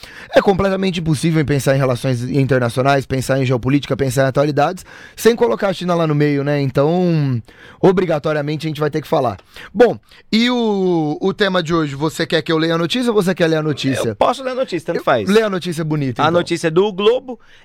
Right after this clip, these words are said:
Speaker 2: Ex-chefe de segurança que reprimiu protestos pró-democracia em Hong Kong é nomeado líder do território. John Lee, de sessenta e quatro anos, expressou seu desejo de construir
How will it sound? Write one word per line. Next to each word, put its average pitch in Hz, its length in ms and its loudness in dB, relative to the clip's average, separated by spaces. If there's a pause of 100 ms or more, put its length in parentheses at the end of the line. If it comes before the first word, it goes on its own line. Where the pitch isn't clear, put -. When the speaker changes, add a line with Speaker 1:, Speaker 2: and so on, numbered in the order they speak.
Speaker 2:
Ex-chefe 190 580 0
de 147 80 -12
segurança 156 560 -2
que 143 100 -8
reprimiu 156 400 -2
protestos 143 680 -2
pró-democracia 156 840 -2
em 131 120 -2
Hong 156 180 -2
Kong 196 340 0 (380)
é 190 160 4
nomeado 170 500 0
líder 165 360 0
do 175 100 -4
território. 202 220 -2 (400)
John 160 240 2
Lee, 170 240 -2
de 240 100 -10
sessenta 147 300 -4
e 131 40 0
quatro 127 300 0
anos, 185 380 -2 (260)
expressou 180 540 -2
seu 196 160 -4
desejo 170 420 0
de 151 140 -2
construir 202 1120 -2